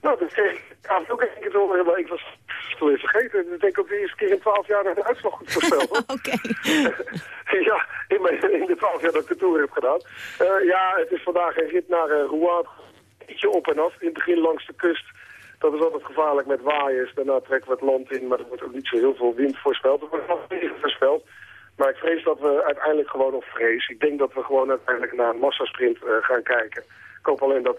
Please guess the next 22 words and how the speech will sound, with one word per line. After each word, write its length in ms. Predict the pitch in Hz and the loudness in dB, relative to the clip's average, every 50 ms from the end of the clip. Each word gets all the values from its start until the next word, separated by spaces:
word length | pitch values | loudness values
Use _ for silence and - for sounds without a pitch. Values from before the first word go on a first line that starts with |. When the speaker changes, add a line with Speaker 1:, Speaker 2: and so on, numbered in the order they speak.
| 131 123 | -4 -4
Speaker 1:
de 100 | 127 123 | -4 -4
kilometers 540 | - 160 147 139 131 131 127 123 123 123 - | 0 2 2 4 4 4 2 2 0 -4 -2
daarvoor 420 | 143 131 123 - 135 139 127 123 | -2 -2 0 2 2 2 2 2
wel 200 | 135 131 131 127 | 2 2 2 0
een 80 | 123 117 | 0 0
beetje 360 | 120 117 113 - - 127 123 | -2 -2 -2 -2 -2 -2 -2
aantrekkelijk 440 | 117 - - 120 117 - 120 107 - | -2 -2 -4 -6 -2 -2 -2 -2 0
zullen 220 | - 120 113 107 | -2 -2 -2 0
zijn. 200 | - 117 117 110 - - - - _ _ _ _ _ _ - - 90 - - 143 | 0 0 0 0 -2 -8 -16 -20 _ _ _ _ _ _ -14 -14 -12 -8 -4 -2
Ja, 120 | 147 156 190 170 | 0 0 0 0
ja, 140 | 170 160 | 0 0
dan 140 | 151 147 143 | 0 0 0
denk 180 | 156 170 160 - | 0 0 -2 -2
je 80 | 160 | -6
toch 180 | - - 156 - | -6 -6 -2 0
al 80 | 147 143 | -2 0
snel 320 | - 160 151 147 - - | 2 2 2 2 2 0
aan 100 | 165 165 | -2 0
Cavendish, 540 | - 226 220 196 202 196 196 190 - - - | 2 0 0 2 2 2 2 0 0 -4 -8
misschien 300 | - 175 - - 208 202 190 | -8 -8 -6 -2 2 2 2
in 60 | 185 | 2
de 100 | 160 160 | 2 -4